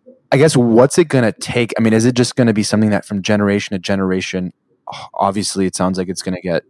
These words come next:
more towards that. But is there something that needs to happen now or could happen now that could potentially drastically change the way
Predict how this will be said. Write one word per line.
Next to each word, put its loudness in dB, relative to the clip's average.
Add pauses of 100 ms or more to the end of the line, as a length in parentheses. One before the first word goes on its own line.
(140)
more -2
towards -2
that. -4 (920)
But 4
is 4
there 4
something 0
that 0
needs -2
to -2
happen -2 (140)
now 0 (100)
or -4
could 0
happen -2
now 0
that -4
could -2 (480)
potentially -2
drastically -2
change -4
the -10
way -4